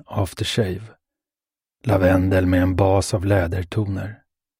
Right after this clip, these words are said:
Främlingen hade en tight vit t-shirt under kappan och Maria röst till när hon fick skymten av en bit av en vältränad överkropp. Ett par tankar som hade ytterst lite med kundrelationer att göra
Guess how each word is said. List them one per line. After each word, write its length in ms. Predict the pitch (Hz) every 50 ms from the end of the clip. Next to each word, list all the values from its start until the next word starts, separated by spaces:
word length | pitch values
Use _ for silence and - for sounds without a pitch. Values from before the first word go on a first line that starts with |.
| _ _ _ _ _ _ _ _ _ _ _ _ _ _ _ _ _ _ _ -
Främlingen 420 | 120 117 113 104 107 110 113 113
hade 220 | 110 117 107 98
en 100 | 95 95
tight 520 | 95 - - 117 107 101 101 95 - - - -
vit 440 | 104 107 104 95 92 - - -
t-shirt 540 | - - 123 101 104 101 - - 107 98 -
under 160 | 104 95 98
kappan 600 | 92 - 107 95 - _ - 92 90 92 98 101 - _ - - - - - - - -
och 100 | 127 113
Maria 380 | 110 107 101 104 98 98 104
röst 300 | 110 107 104 - - -
till 260 | - - 123 107 98
när 100 | 92 90
hon 140 | 87 92 90
fick 260 | 85 - - 98 -
skymten 580 | - - - - 107 101 104 98 - - 104 101
av 140 | 92 87 98
en 140 | 95 95 90
bit 360 | 95 104 104 104 - - -
av 140 | 107 92 98
en 120 | 92 90
vältränad 800 | 87 107 101 92 87 82 - - - 104 92 95 92 90 90 90
överkropp. 720 | - 117 104 90 85 95 - - - 107 90 - _ - - _ _ _ _ _ _ _ _ _ _ _ _ _ _ _ _ _ _ _ _ _ _ -
Ett 80 | -
par 100 | - 104
tankar 520 | - - 110 104 95 82 - - 110 98 95
som 180 | - - 101
hade 240 | 98 95 92 98 113
ytterst 540 | - 127 123 - - - - 117 - - -
lite 420 | 127 117 98 85 - _ - 123
med 200 | 113 98 92 -
kundrelationer 960 | - - 123 107 95 92 95 98 92 98 92 - - 131 123 117 107 104 98
att 180 | 92 87 - -
göra 480 | 101 95 85 82 80 85 82 87 87